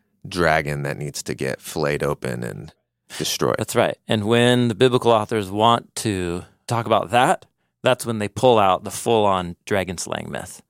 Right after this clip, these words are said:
Speaker 1: Okay.
Speaker 2: of their neighbors.
Speaker 1: Right.
Speaker 2: That it's an enemy of God's by being an enemy of his creation, and he's gonna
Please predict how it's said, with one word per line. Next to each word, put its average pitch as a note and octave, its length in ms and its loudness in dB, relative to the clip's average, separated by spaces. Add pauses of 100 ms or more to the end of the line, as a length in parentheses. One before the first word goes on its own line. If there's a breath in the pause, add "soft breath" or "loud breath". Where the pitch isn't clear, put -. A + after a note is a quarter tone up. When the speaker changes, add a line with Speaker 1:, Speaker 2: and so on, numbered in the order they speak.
(180)
Speaker 1:
Okay. G#2+ 240 -4
Speaker 2:
of F2+ 100 -8
their G2 120 0
neighbors. F#2 640 -4
Speaker 1:
Right. - 240 -6
Speaker 2:
That F#2+ 180 -2
it's F2+ 220 -4
an G2 80 -4
enemy C3+ 560 0 (420)
of B2+ 140 -4
God's G2 540 2 (1080 soft breath)
by G#2+ 220 2
being G2 240 0
an G2 80 -4
enemy G2 320 0
of F#2 220 -4
his - 160 -4
creation, F#2+ 760 -4
and F#2 200 -4
he's F2 160 -10
gonna E2+ 280 -4